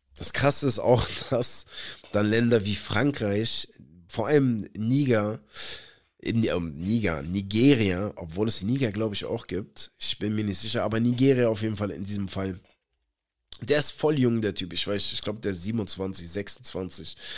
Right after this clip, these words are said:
ist so in, in Militärklamotten mit so einer roten, schrägen Mütze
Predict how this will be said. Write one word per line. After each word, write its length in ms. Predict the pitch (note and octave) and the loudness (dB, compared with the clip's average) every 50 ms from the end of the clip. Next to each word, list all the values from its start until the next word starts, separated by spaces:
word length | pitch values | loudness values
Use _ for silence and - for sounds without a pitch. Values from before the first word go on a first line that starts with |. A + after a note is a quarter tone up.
| - - - - - - | -10 -12 -14 -16 -12 -6
ist 160 | - - - | -2 -2 0
so 160 | - G#2 F2 - | 0 0 -2 -2
in, 180 | - G2 G2+ | -2 -4 -4
in 300 | E2+ C2+ F#2+ F#2+ F2+ F2+ | -4 -2 -2 -2 -2 -2
Militärklamotten 1080 | F#2 F#2+ G2 G2 - - - A#2 A2+ G2+ - - F#2+ F2+ G#2 G#2+ - - G2 G2 F#2 - - - - - - - - | -2 -2 -2 -2 -4 0 2 2 2 2 2 -2 -4 -2 -2 -4 -4 -6 -8 -8 -10 -10 -12 -16 -16 -16 -18 -16 -12
mit 120 | - - - | -10 -6 -4
so 100 | - G2 | -2 -2
einer 80 | G2+ G#2 | -2 -2
roten, 720 | F#2+ F2 G#2 A2+ A#2 - - A2 G#2 G2+ F#2+ E2+ C2+ - - | -2 0 2 2 2 0 -2 -4 -4 -4 -4 -6 -8 -6 -4
schrägen 640 | - - - - - G2+ A#2 B2 A2+ G#2+ G#2 G2+ | 0 2 2 2 2 4 4 4 4 4 2 2
Mütze 480 | A2 A#2+ A#2+ - - G#2+ G2+ F#2+ F#2 | 0 0 0 -2 -2 -2 -2 -2 -4